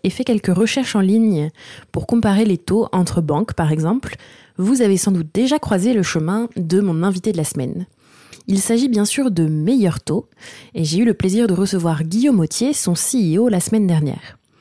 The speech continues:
Dans cet échange avec Guillaume, nous balayons de nombreux sujets, de la croissance forte de l'entreprise à ses convictions très engagées, en passant par sa présence dans le classement du French Tech cent vingt.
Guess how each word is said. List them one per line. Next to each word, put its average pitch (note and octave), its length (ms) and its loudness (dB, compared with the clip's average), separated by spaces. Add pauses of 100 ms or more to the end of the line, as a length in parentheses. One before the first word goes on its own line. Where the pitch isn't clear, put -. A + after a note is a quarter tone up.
(120)
Dans B3+ 160 -2
cet C#4+ 160 -2
échange C4 300 0
avec F#3 200 -4
Guillaume, A3 460 -2
nous G#3 160 2
balayons A#3+ 400 0
de G#3+ 100 2
nombreux B3 320 2
sujets, G3 420 -4
de F#3 120 -2
la E3+ 140 0
croissance F#3 500 -4
forte A#3 320 -4
de F3 100 0
l'entreprise F3+ 680 -2 (380)
à F3+ 120 -4
ses G3 140 -2
convictions G#3 540 -2
très D4 320 -2
engagées, F3+ 480 0 (420)
en A#3+ 100 0
passant A#3+ 280 0
par A#3+ 140 -2
sa B3 140 -4
présence A3 420 0
dans F#3+ 120 0
le F#3 100 0
classement G#3 340 -4
du A3+ 220 -2
French - 340 -4
Tech A3 160 -4
cent F3+ 220 -4
vingt. D3+ 140 -6